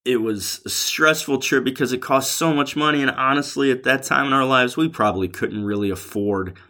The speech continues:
that trip. Not probably, we couldn't. Like, we, we spent way more than we could afford. So I'm stressing the whole time about how much money we're spending and what this is gonna mean to us in the long run. And it's crowded.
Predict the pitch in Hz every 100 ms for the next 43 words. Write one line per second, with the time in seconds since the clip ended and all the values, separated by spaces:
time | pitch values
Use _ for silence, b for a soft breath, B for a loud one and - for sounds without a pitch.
0 | _ 101 98 120 139 165 - 120 104 110
1 | 113 139 - 120 76 82 82 101 101 127
2 | 139 135 127 - _ _ _ 117 131 147
3 | 135 - - 135 123 131 147 151 139 123
4 | 117 110 107 107 107 120 104 - 107 107
5 | 107 - 110 - 151 165 160 - - 139
6 | 139 135 131 120 110 117 110 - 110 107
7 | 104 104 B B B - 107 113 117 139
8 | 151 139 120 117 117 110 107 - 110 110
9 | 113 110 120 143 147 139 131 127 127 117
10 | 113 110 110 120 107 - 113 107 107 107
11 | 107 107 110 110 B B B B B -
12 | 123 120 117 - - - - - 160 160
13 | 147 151 143